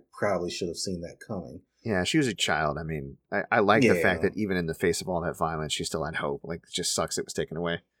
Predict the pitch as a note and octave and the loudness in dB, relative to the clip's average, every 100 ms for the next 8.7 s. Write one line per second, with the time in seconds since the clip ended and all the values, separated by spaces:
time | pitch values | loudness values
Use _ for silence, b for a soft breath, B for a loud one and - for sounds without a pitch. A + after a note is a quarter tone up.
0 | _ A#2 A2+ A2 A#2+ A2+ B2 A#2+ G#2+ D3+ | _ 6 8 8 6 8 10 10 10 8
1 | B2 G2+ F#2 F#2 - - F#2+ F2 A2+ G#2 | 8 4 2 0 -6 -2 0 0 2 0
2 | F2 - _ - G2+ F#2 G2 A#2 - G#2+ | -2 -10 _ 2 4 6 8 8 10 8
3 | G#2+ A2 - - G#2+ G#2 G2+ G2 - _ | 8 4 4 6 8 8 6 4 0 _
4 | _ _ - F3+ F#2 F2 E2 E2 D#2+ D#2+ | _ _ -4 -2 0 0 0 -2 -4 -8
5 | - - F#2 E2+ F2 F2+ F#2 - - F#2 | -14 -4 -4 -2 -4 -2 -2 -2 -2 -2
6 | F2 F2 E2+ - _ _ - F#2+ F#2 E2+ | -2 -4 -6 -10 _ _ -4 0 0 -2
7 | E2 E2+ E2+ F2 F2 E2+ E2+ E2+ F#2+ F#2 | -8 -6 -4 -2 -2 -4 -8 -2 0 0
8 | E2 - D#2 C#2+ - - - | -6 -6 -8 -8 -10 -10 -14